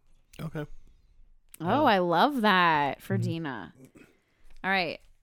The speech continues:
Speaker 2: I could see that happen. I feel like she is, like, a lounge singer. Everybody's a lounge singer on the show. We just need a lounge singing moment. Um, that's a bonus point if that happens. Um, but I think I'm gonna do a f-, my first thing. I was like, I want something that's gonna tie it to the first episode.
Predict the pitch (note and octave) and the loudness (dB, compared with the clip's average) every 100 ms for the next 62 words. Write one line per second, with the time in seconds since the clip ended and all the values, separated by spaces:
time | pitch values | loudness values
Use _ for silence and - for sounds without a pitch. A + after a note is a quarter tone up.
0 | - A#3 D#4 - C4+ A#3 G#3+ F#3+ G#3 C4 | -10 -6 -6 -4 -2 2 6 6 6 4
1 | B3 A3 A#3 A3 F#3+ F#3 E3+ D#3 D3+ C#3 | 2 2 0 2 2 0 -2 -4 -4 -2
2 | D3+ D#3 - D#3+ D#3+ G3 C4+ D#4 E4 C#4 | -4 -6 -6 -8 -6 -2 0 0 0 2
3 | A#3+ A3+ B3 - G3+ F3 E3+ F3 G#3+ C#4+ | 4 4 4 2 0 0 0 2 2 2
4 | F#4 F4 G#3 F3+ F3+ G#3 A#3 A#3 A3 G#3+ | 4 4 4 4 4 6 6 4 4 0
5 | G3 F3+ E3+ D#3 D#3 D#3 - F3 F3 G3 | 0 0 -2 -2 -4 -6 -2 -2 0 0
6 | G#3+ F#3 E3 F3+ F3 D#3 - D#3+ D3 C3+ | 0 -2 -2 -2 -2 -6 -8 -10 -8 -8
7 | D#3 - - B2 - - F3+ E3+ - - | -8 -10 -10 -12 -8 -2 -2 -2 -6 -20
8 | - - B3+ F#4 C#4+ A#3+ G#3 A3+ D4+ F4+ | -8 2 4 4 4 2 2 2 2 2
9 | C4 G3+ F3+ - - G3 F#3 - C4+ C#4 | 2 2 0 -8 -10 -6 -4 -4 -6 -4
10 | A3+ G3+ F3+ F3 E3+ D#3 E3+ G3+ B3+ - | -6 -4 -6 -6 -8 -6 -2 0 0 -2
11 | G#3+ G3+ F#3 - D#3 - - - F3 G3+ | -4 -4 -6 -8 -10 -10 -6 0 2 4
12 | G#3+ - G#3+ G#3 E3+ F3 D#3+ - - - | 0 -4 -8 -2 -2 -2 -6 -8 -12 -12
13 | - | -12